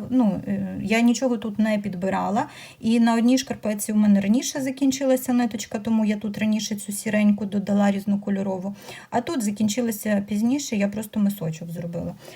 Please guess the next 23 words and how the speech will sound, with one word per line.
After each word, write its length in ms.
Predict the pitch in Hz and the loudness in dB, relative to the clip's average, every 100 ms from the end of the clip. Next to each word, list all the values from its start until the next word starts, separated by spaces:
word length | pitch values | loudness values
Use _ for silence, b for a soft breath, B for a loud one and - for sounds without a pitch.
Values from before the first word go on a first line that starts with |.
| B | B
Але 160 | 254 277 | 2 4
вони 220 | 247 233 | 4 2
виглядають 760 | 214 208 214 196 180 175 165 196 | 2 0 0 -2 -2 -6 -6 -6
як 220 | 185 - | -6 -6
пара, 360 | - 247 330 | -2 -2 0
мене 280 | 277 214 196 | 0 2 0
це 160 | 202 180 | -2 -6
зовсім 560 | 190 190 185 180 180 | -4 -4 -4 -6 -4
не 200 | 190 185 170 | -2 -2 -4
бентежить. 600 | 175 160 202 247 311 - B B B | -6 -4 -4 -4 -8 -14 B B B
Мені 200 | 202 214 | 4 4
навпаки 440 | 208 202 202 - 269 | 4 2 -4 -6 -6
подобається. 800 | - 175 185 196 233 254 - 233 | -6 -4 -4 -4 -4 -4 -6 -8
Це 260 | 202 208 202 | -4 -2 -2
така 380 | 202 - 196 | -2 -2 -2
оригінальність, 1000 | - 208 220 185 190 185 190 208 262 269 | 0 0 0 2 0 0 -2 0 0 0
да? 200 | 190 226 | 0 2
І, 80 | 254 | 2
е, 140 | 196 - - - - - _ _ _ _ _ _ - _ - | -2 -4 -10 -10 -10 -12 _ _ _ _ _ _ -20 _ -2
оригінальність 800 | 214 220 214 233 262 247 202 - | 2 4 4 6 6 6 2 0
виробів 420 | 202 262 202 202 | 0 0 0 -6
ручної 600 | 190 - 208 214 208 202 B B B B | -8 -4 0 0 0 -4 B B B B
роботи. 560 | 208 226 190 180 165 | 0 2 2 0 -2